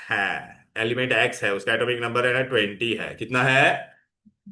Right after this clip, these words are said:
अभी मैं आपको क्या बोलूंगा एग्जाम में, पीरियड नंबर ढूंढो और क्या ढूंढो, ग्रुप नंबर। तो पीरियड नंबर कैसे ढूंढोगे बोलो बेटा, सबसे पहले आपको क्या लिखना पड़ेगा, इलेक्ट्रॉनिक कॉन्फ़िगरेशन। हाँ, very good, टू comma एट comma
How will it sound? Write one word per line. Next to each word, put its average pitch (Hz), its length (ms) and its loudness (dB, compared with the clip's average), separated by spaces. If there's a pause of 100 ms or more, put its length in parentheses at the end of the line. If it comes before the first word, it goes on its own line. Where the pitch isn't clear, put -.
(140)
अभी 113 160 2
मैं 127 80 2
आपको 123 240 2
क्या 131 160 2
बोलूंगा 127 300 0
एग्जाम 123 300 -2
में, 127 220 -6
पीरियड 123 380 -2
नंबर 120 200 0
ढूंढो 123 280 -2
और 123 140 4
क्या 123 140 2
ढूंढो, 123 640 -2
ग्रुप 117 280 -8
नंबर। 82 540 -14
तो 98 80 -10
पीरियड 123 360 0
नंबर 127 160 0
कैसे 127 240 2
ढूंढोगे 123 320 2
बोलो 120 160 2
बेटा, 120 260 0
सबसे 127 240 -6
पहले 123 200 0
आपको 120 200 0
क्या 127 180 2
लिखना 127 260 -2
पड़ेगा, 123 320 2
इलेक्ट्रॉनिक 123 600 -2
कॉन्फ़िगरेशन। 107 540 -6 (880)
हाँ, 117 220 0
very 98 300 4
good, 131 160 4 (120)
टू 123 460 0
comma 101 480 -2
एट 110 480 0
comma 110 320 0